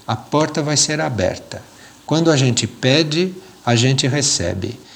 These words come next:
Então precisa partir com isto bem claro na consciência. Senão nós realmente vamos fazer aqui um trabalho como ir numa conferência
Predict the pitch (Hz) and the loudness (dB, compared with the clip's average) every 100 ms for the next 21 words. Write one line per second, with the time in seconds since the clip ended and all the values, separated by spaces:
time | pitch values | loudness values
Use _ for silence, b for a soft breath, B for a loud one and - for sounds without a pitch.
0 | B B 151 180 185 170 160 151 147 143 | B B -2 0 0 0 0 -2 -2 -2
1 | 135 175 180 185 - - - 139 135 170 | 0 2 0 -2 -18 -18 -4 2 4 4
2 | - - 165 120 117 175 196 147 147 175 | 0 -4 -4 -2 2 2 2 0 0 0
3 | 180 175 - 156 - 92 90 - - 113 | 0 -2 -4 -2 -2 -2 -2 -2 -2 -6
4 | - B - 127 131 170 180 160 131 139 | -14 B -2 2 4 4 4 2 2 4
5 | 135 127 139 185 185 - 185 185 B - | 4 4 4 2 0 -2 -4 -6 B -2
6 | 139 160 151 - 143 135 131 123 - 151 | 0 2 0 0 2 4 2 0 -2 -2
7 | 175 160 B B B 117 120 135 123 147 | -2 -4 B B B -2 0 0 2 2
8 | 160 156 151 135 139 139 135 147 147 127 | 2 2 2 2 2 2 4 4 2 0
9 | 123 113 113 135 180 185 - 185 190 | 0 0 0 2 2 2 2 2 0